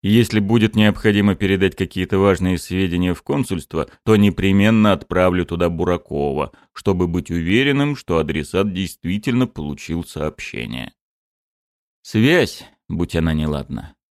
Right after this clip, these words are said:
Ну да, связист, на первый взгляд, отнюдь не героическая специальность для военного.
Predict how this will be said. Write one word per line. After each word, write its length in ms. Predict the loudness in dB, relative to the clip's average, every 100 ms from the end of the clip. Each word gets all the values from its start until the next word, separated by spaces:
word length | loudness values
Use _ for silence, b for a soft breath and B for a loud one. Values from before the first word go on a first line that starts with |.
| _ _ _ _ _ _ 0
Ну 120 | 2
да, 220 | 6 4
связист, 480 | 4 0 2 2 0
на 120 | 0
первый 340 | 2 4 6 4
взгляд, 360 | 2 2 2
отнюдь 400 | 0 -2 -2 0
не 140 | 0 2
героическая 880 | 2 2 2 0 -2 -8 -4 -4 -4
специальность 720 | -8 -10 -4 -4 -4 -8 -8
для 160 | -6
военного. 640 | -4 -4 -6 -6 -8 -12